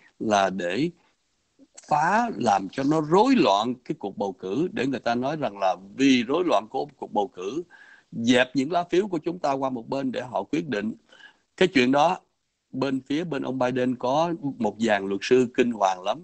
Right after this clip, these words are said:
Rồi những cái một ngàn sáu trăm người mà law enforcement, mà bao nhiêu người người ta sẽ lên tiếng, cái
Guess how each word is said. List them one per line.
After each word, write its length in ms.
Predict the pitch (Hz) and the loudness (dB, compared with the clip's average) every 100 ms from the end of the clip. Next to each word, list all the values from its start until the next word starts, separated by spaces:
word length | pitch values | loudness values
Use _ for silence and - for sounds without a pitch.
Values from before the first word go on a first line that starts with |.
| - 107 | -16 -10
Rồi 220 | 104 98 98 | -6 -6 -6
những 240 | 135 160 | -12 -6
cái 220 | 170 165 | 0 2
một 260 | 165 110 104 | 4 2 2
ngàn 220 | 110 98 | 2 2
sáu 300 | 90 139 180 - | 0 -2 -2 -2
trăm 240 | 139 131 | -2 -2
người 240 | 113 104 98 | -2 -4 -4
mà 220 | 101 95 - - _ | -4 -4 -8 -20 _
law 340 | 127 131 131 123 | 2 4 2 -2
enforcement, 540 | 127 127 - 135 131 | -6 -6 -6 -4 -4
mà 100 | 110 | -4
bao 360 | 95 127 135 135 | -4 -4 -2 0
nhiêu 220 | 139 131 | 0 0
người 220 | 113 101 | -2 -8
người 120 | 104 | -8
ta 120 | 101 123 | -8 -6
sẽ 160 | - | -4
lên 220 | 139 123 117 | -2 -2 0
tiếng, 260 | 131 156 | -2 -2
cái 140 | 170 | -4